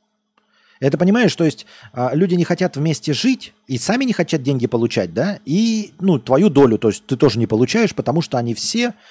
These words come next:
втроем живут отдельно. Они все втроем живут отдельно, терпеть друг друга не могут, и ты не получаешь свою долю, потому что, ну, у вас же все общие квартиры, например, одну бы сдавали и на четверых бы делили, но не хотят, правильно?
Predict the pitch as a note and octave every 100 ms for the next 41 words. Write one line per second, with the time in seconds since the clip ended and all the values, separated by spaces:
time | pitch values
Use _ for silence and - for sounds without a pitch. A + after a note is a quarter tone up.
0 | - - - - A2+ A2 A3+ B3+ - G#2
1 | A#2+ F#3 D#3 G#2+ G2 A#2+ G#2+ F#2 - _
2 | _ _ _ _ _ - A#2+ A#2+ C3 -
3 | A2+ G#2+ A2 G#2+ A2 G2+ A2 G2+ F#2 G2+
4 | G#2+ F#2+ F#2+ G2 G2 F#2+ G2 A3+ A#3+ -
5 | - - - - - C4+ B3 A3+ B3+ B3
6 | - B3+ G3+ G#3 F#3+ E3+ - D3+ D#3+ -
7 | D3 D#3 D#3+ G#2+ G2+ B2 A2+ B2 C4 C4
8 | - D3 C3+ B2 A2 G2+ A2+ A2+ G2+ -
9 | - - A2+ E3+ D3+ C#3 A3 C#4 A3 A3+
10 | B3+ - E3+ F#3+ F#3+ D#3 C3 B2+ A#2+ A#2+
11 | _ G#2 A2 C#3 - G#3+ C3+ A2 - _
12 | - B2 A3+ A3+ B2+